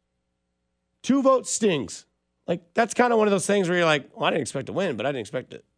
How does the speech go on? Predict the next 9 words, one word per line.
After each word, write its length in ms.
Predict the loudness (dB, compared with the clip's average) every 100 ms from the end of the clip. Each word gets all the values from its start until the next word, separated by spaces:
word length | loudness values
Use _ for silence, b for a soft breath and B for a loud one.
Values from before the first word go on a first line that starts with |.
| _
like, 140 | -20 _ _ _ _ _ _ _ _ -14
Josh 220 | -12 -10
Allen 260 | -8 -6
got 180 | -8 -12
four 220 | -6 -2
and 80 | 0
I 60 | 0
got 160 | -4
two. 380 | -6 -4 -4 -4